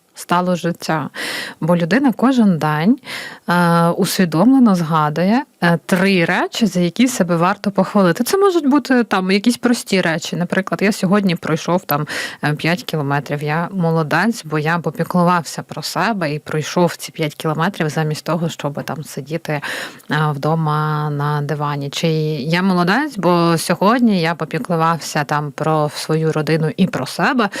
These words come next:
і я приготував сьогодні, там, обід. Або це можуть бути якісь більші речі, так, я молодець, бо я, там, е, здав екзаменаційну роботу чи ще щось. От, і доки, ем,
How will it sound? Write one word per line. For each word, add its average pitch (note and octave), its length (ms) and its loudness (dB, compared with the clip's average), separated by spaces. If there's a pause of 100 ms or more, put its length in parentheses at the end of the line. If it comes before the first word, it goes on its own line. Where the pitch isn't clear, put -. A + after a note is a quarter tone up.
(240)
і E3+ 100 0
я F#3 140 2
приготував F3+ 600 0
сьогодні, E3 440 0
там, C#3+ 280 -4
обід. D3+ 460 0 (520)
Або E3+ 240 2
це D4 120 0
можуть C#4+ 260 4
бути F#3+ 260 0
якісь F3 220 0
більші E3+ 460 2
речі, D3+ 400 -2
так, F#3 260 -2
я D#3+ 100 0
молодець, D#3+ 540 0
бо D3+ 120 -2
я, D3 200 0
там, D#3 320 -2
е, C#3+ 800 -2
здав D3+ 520 -2
екзаменаційну E3 1120 2
роботу D3 520 -2
чи - 140 -12
ще D3+ 280 -4
щось. - 300 -12 (520)
От, D#3+ 220 0
і G3 80 2
доки, B3+ 520 2
ем, F3+ 600 2